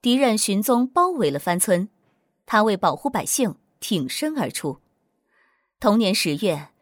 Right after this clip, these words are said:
在歙县城关英勇就义，时年三十四岁。一九四七年，游击队员马干年在耸坑不幸牺牲，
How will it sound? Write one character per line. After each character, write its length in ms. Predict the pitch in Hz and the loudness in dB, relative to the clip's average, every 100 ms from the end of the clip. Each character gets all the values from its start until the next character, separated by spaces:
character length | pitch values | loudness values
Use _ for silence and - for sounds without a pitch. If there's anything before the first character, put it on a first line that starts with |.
| _ | _
在 320 | - 214 180 | 2 4 4
歙 220 | 190 240 | 2 0
县 320 | 185 220 165 156 | 0 0 0 -2
城 300 | - 160 208 | -6 -6 -2
关 280 | 302 302 - _ - | 0 0 -4 _ -4
英 220 | 214 202 208 | 0 0 0
勇 140 | - | -2
就 220 | - 175 | 0 -2
义， 280 | 143 165 110 _ _ _ | -2 -6 -8 _ _ _
时 300 | - - 175 | -6 0 0
年 260 | 202 190 147 | 2 0 -2
三 240 | - 208 | -2 -2
十 140 | 208 160 | -2 -2
四 240 | - 302 | -2 0
岁。 260 | - 151 90 _ _ _ _ _ _ _ _ _ _ - | -2 -4 -6 _ _ _ _ _ _ _ _ _ _ -2
一 140 | 247 | 0
九 280 | - 170 147 | 2 2 2
四 200 | - 202 | 2 0
七 220 | - 330 | 0 0
年， 340 | 294 151 127 - _ _ _ | 0 0 -2 -10 _ _ _
游 180 | 208 208 | 2 2
击 120 | 247 | 2
队 160 | 254 196 | 0 2
员 200 | 160 165 | 2 0
马 260 | 233 160 | 0 -2
干 220 | - 330 | 0 0
年 300 | 196 139 160 - _ | 0 -2 -6 -10 _
在 180 | - 226 | 0 0
耸 220 | 202 151 | 2 -2
坑 300 | - 185 190 - | -2 -4 -4 -6
不 180 | 147 151 | -8 -4
幸 200 | - 254 | -2 0
牺 240 | - 170 | 0 -2
牲， 280 | 190 175 | 0 -2